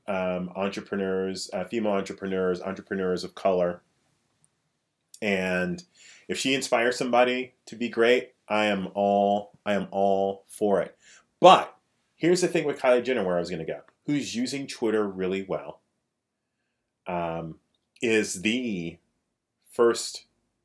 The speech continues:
Twitter superstar. And that's Kim Kardashian West. Kim Kardashian West, besides using Twitter to elevate her to,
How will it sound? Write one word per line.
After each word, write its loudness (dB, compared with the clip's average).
Twitter 2
superstar. -4
And 0
that's 2
Kim 0
Kardashian 0
West. -6
Kim 2
Kardashian 0
West, 0
besides 6
using -2
Twitter 2
to -8
elevate 0
her 2
to, -2